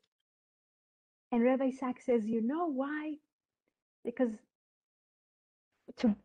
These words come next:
for God to create the world, it's nothing. But for us human beings to create a place for God, well, that takes a lot of work.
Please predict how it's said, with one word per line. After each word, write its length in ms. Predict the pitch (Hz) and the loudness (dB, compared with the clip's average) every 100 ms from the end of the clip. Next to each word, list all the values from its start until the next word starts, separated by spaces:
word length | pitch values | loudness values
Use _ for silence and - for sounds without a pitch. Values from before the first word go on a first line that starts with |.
| _ | _
for 140 | 277 | 4
God 680 | 254 - 294 370 427 247 208 196 _ _ _ _ | 4 6 10 12 10 8 2 -4 _ _ _ _
to 80 | 285 | -2
create 520 | - 277 262 262 262 | 4 12 12 12 8
the 80 | 240 | 4
world, 640 | 208 226 226 214 208 202 196 _ _ _ - | 8 8 8 6 4 2 -4 _ _ _ 2
it's 220 | 262 262 - | 2 4 2
nothing. 640 | 226 196 196 185 180 202 - _ _ | 2 2 -2 -8 -8 -12 -20 _ _
But 100 | 214 - | -12 -4
for 180 | 220 - | -2 0
us 180 | 370 370 | 0 2
human 340 | 320 330 294 | 2 4 2
beings 300 | 277 359 320 - | 2 2 0 -2
to 80 | |
create 380 | 233 226 - 330 | -4 0 0 2
a 60 | 262 | 0
place 300 | - 269 302 | 0 0 0
for 100 | - | -4
God, 320 | 226 349 359 | 0 2 2
well, 160 | 214 247 | 2 0
that 220 | 240 349 | 2 0
takes 220 | - 277 - | 0 -4 -2
a 60 | |
lot 200 | 240 247 | 2 4
of 180 | 233 196 | 4 2
work. 260 | 247 320 | 2 2